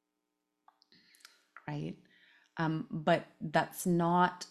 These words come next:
the place where the change begins, if that makes sense. And of course, the denser layers are, the densest layers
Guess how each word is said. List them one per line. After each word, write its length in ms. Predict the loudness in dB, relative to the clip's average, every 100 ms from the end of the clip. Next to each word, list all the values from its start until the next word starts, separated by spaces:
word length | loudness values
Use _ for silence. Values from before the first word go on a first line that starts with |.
| -6
the 160 | -4
place 680 | -6 -6 0 2 2 0 -2
where 240 | -2 -2
the 100 | -2
change 680 | -2 -2 -2 -2 -2 -2 -4
begins, 760 | -6 -2 -4 -2 -8 -8 -12 -14 _ _
if 120 | -6
that 140 | -6
makes 220 | -6 -8 -10
sense. 460 | -10 -10 -12 -16 -18 -20 -20 -20 -6
And 80 | -6
of 80 | -2
course, 240 | -2 -2
the 120 | -4
denser 840 | 0 2 2 2 0 -4 -2 -6 -8 _ -8
layers 840 | 2 4 4 2 -2 -4 -8 -12 -16 -6
are, 220 | -4 -4
the 80 | -4
densest 460 | 2 4 4 -2 -4
layers 560 | -6 -4 -6 -6 -10